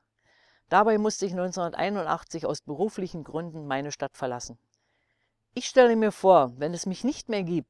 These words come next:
werden viele Menschen beim Betrachten der Medaillen angeregt, sich mit unseren Leistungen auseinanderzusetzen. Das ist schön.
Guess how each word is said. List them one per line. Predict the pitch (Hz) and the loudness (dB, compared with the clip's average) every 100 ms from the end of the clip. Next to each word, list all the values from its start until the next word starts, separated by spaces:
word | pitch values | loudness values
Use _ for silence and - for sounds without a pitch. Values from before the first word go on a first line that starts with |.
| _ - | _ -2
werden | 143 170 | -2 -2
viele | - 254 285 | -8 -4 -2
Menschen | 202 202 214 226 226 - _ _ _ _ | -2 -4 -6 -8 -8 -10 _ _ _ _
beim | 147 165 | -4 -2
Betrachten | 165 - 214 - 190 | -2 0 0 0 -4
der | 170 | -4
Medaillen | 165 147 165 175 | -2 0 0 -2
angeregt, | - 202 247 226 208 202 _ _ _ _ | -4 -2 0 0 0 -2 _ _ _ _
sich | - 165 | -10 -8
mit | 165 156 | -8 -6
unseren | 202 226 185 | -4 -2 -2
Leistungen | 170 147 175 - 170 | 0 0 0 -6 -6
auseinanderzusetzen. | - - 147 139 139 135 - 123 113 - 135 - _ _ _ _ | -6 -6 -4 -4 -4 -6 -8 -10 -10 -10 -16 -16 _ _ _ _
Das | - 156 | -8 -6
ist | - - - | -8 -12 -14
schön. | - 113 90 | -10 -10 -10